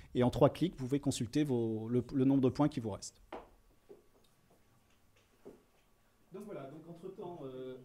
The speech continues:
entre-temps, Ju-, donc Julien a saisi, euh, mon identifiant fiscal, enfin c'est plutôt celui d'Éric Mercier, et, euh, évidemment, euh, le mot de passe. Et alors là, on arrive sur un écran, euh, aujourd'hui qui est un écran intermédiaire.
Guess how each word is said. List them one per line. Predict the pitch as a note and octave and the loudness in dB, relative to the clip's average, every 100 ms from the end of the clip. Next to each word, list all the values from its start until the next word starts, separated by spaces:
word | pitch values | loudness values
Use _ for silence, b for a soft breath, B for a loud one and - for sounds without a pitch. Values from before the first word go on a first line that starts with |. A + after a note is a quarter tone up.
| - - | -20 -16
entre-temps, | E3 - F3 F3 E3 | -14 -10 -8 -4 -4
Ju-, | D3+ | 2
donc | C#3+ | 2
Julien | C3 D3 D#3 | 2 4 6
a | D3 | 6
saisi, | - C#3 C#3+ E3 | 4 2 2 2
euh, | C3+ | 4
mon | B2 C3+ | 4 4
identifiant | B2+ C3 - - C3 | 4 2 -2 -2 -2
fiscal, | - - - G3+ | -2 -4 2 2
enfin | C3+ | 2
c'est | A2 B2 | -2 -2
plutôt | B2 C#3+ | -2 -2
celui | D3 C3 | 2 2
d'Éric | C3 B2+ B2 | 4 2 2
Mercier, | A#2 - - F3+ - b b b - _ - - | -2 -4 0 0 0 b b b -20 _ -20 -6
et, | D3+ F3+ - | 0 0 2
euh, | C#3+ B2+ B2 A#2+ A#2 - | 2 2 2 0 -4 -2
évidemment, | C3+ A#2 A2+ F3+ D3+ G#2 | 0 4 6 8 6 2
euh, | G#2 | 0
le | A2 | 2
mot | A#2+ | 2
de | A#2+ | 4
passe. | D3 B3 - - - - - _ _ _ - - - | 4 2 -4 -12 -20 -20 -20 _ _ _ -20 -10 0
Et | |
alors | C#3+ D#3 | 2 4
là, | F3+ A3+ | 4 4
on | F3 | 6
arrive | E3+ F#3 | 6 6
sur | - E3 | 6 8
un | D3+ | 8
écran, | D3+ - F3+ F3 | 6 2 2 4
euh, | C#3+ | 4
aujourd'hui | D3+ D3+ D#3 E3 | 2 0 0 -2
qui | F3+ - | -4 0
est | |
un | C#3 | 0
écran | D3 E3+ | 2 2
intermédiaire. | D3 D3 C#3 C3+ F#3 | 2 4 4 4 2